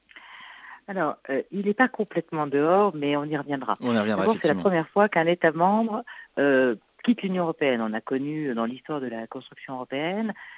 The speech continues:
Speaker 1: des élargissements successifs, hein. Euh, le premier élargissement, c'était en effet la Grande-Bretagne, l'Irlande et le Danemark en mille neuf cent soixante-treize, hein, d'une construction qui avait commencé en mille neuf cent cinquante à six, hein. On est donc passé à neuf. Donc le Royaume-Uni n'était pas un État membre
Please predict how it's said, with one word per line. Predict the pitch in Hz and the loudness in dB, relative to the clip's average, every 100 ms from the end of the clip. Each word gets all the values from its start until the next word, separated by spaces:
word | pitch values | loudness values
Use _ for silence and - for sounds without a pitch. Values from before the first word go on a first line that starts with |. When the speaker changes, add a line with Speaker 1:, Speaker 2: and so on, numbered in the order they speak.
| - | 0
Speaker 1:
des | 139 | 4
élargissements | 143 135 139 - 160 160 | 4 2 0 -8 -8 -8
successifs, | - - 143 - 202 294 - - | -10 -12 -12 -8 -6 -6 -8 -10
hein. | 143 202 - - - - | -8 -10 -12 -18 -20 -6
Euh, | 131 127 120 120 117 | -2 -2 0 -2 -2
le | 127 | -4
premier | - 160 170 156 | 0 0 0 0
élargissement, | 139 135 147 - 160 156 - | 0 -2 -8 -14 -10 -10 -12
c'était | - 156 | -8 -6
en | 131 | -6
effet | 123 - 151 | -8 -8 -4
la | 117 | -4
Grande-Bretagne, | - 143 135 143 - 151 143 | -2 -2 -2 -6 -4 -6 -4
l'Irlande | 127 131 135 139 147 139 127 107 - - - - - | -6 -2 0 0 0 -2 -6 -8 -14 -20 -20 -20 -2
et | 151 | 0
le | 147 | 2
Danemark | 143 151 147 139 | 2 0 -4 -4
en | |
mille | 135 | -8
neuf | 131 | -10
cent | 135 | -14
soixante-treize, | - 120 - 214 277 233 | -12 -12 -6 -4 -2 -2
hein, | 147 | -6
d'une | 151 127 | -6 -10
construction | - 123 143 - 156 156 | -14 -14 -16 -14 -12 -12
qui | - 127 | -10 -8
avait | 117 127 127 | -8 -8 -8
commencé | - 131 127 - | -8 -10 -10 -6
en | 147 | -4
mille | 127 127 | -4 -6
neuf | - | -8
cent | 131 - | -12 -12
cinquante | 131 - 185 - | -12 -6 -6 -6
à | - - | -8 -8
six, | - 302 - | -6 -6 -4
hein. | 160 190 - - - - - | -10 -10 -14 -14 -14 -12 -2
On | |
est | 160 | 0
donc | 156 - | 0 -2
passé | 147 - 147 | -8 -4 -4
à | |
neuf. | 135 180 233 294 - - - - - | -2 -2 0 -2 -4 -6 -8 -10 -6
Donc | 139 | 0
le | 170 | 4
Royaume-Uni | 214 208 196 185 | 6 6 2 -2
n'était | 147 120 | -4 -4
pas | - 180 | 4 4
un | 139 | 4
État | 131 127 | -2 -4
membre | 131 127 113 | -2 -2 -4